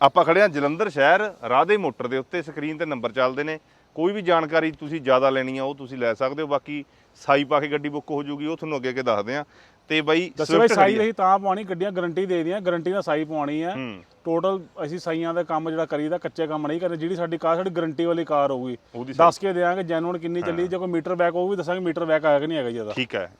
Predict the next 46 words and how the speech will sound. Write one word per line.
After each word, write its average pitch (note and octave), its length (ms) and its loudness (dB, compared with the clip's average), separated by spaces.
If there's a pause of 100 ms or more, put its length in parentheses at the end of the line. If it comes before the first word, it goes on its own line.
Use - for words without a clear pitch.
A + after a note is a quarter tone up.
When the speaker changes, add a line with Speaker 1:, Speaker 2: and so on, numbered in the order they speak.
(100)
Speaker 1:
ਜੇ B2 120 -4
ਕੋਈ D3 120 0
ਪੀਸ C#3 260 -4
ਪੇਂਟ C#3+ 260 -2
ਆ C#3+ 40 4
ਉਹ B2+ 80 4
ਵੀ C3+ 80 -4
ਦੱਸ C3+ 160 0
Speaker 2:
ਹਾਂਜੀ, D#3 160 4
Speaker 1:
ਕੇ E3 60 2
Speaker 2:
ਹਾਂਜੀ, D#3 120 0
ਬਿਲਕੁਲ G#3 240 -2
ਪੂਰੀ A3 160 -4
ਜੱਜਮੈਂਟ G#3 280 2
ਕਰਾ G3 180 4
ਕੇ G3 60 4
ਦਿਆਂਗੇ। F#3+ 180 0
ਵੀਡੀਓ F#3 300 0
ਕਾਲ, F#3+ 200 2
ਲਾਈਵ F#3 220 4
ਇੰਸਪੈਕਸ਼ਨ F3+ 380 -4
ਕਰਾ F3 200 2
ਕੇ E3+ 100 -2
ਦਿਆਂਗੇ D#3 260 -2
ਤੁਹਾਨੂੰ, D3+ 220 -2
ਪੇਪਰ F3 300 0
ਵਰਕ F#3 140 2
ਤੁਹਾਨੂੰ F3 260 2
ਆਉਣ E3+ 120 2
ਤੋਂ F3+ 80 -2
ਪੇਪਰ F#3 300 -2
ਕੰਪਲੀਟ F3 300 0
ਕਰਕੇ E3+ 220 0
ਦਿਆਂਗੇ C3+ 240 -2
ਜੀ C3 80 -4
ਅਸੀਂ C3 100 -4
ਤੁਹਾਡਾ। A2 240 -4 (200)
Speaker 1:
ਠੀਕ - 260 -4
ਹੈ B2+ 60 2
ਜੀ। E2+ 140 -10 (480)
ਤੇ D#3 100 0
ਸਵਿਫਟ D#3 380 2
ਖੜੀ E3+ 160 4
ਆ F#3+ 60 8
ਬਾਈ F#3 140 4
ਜੀ G3+ 220 -4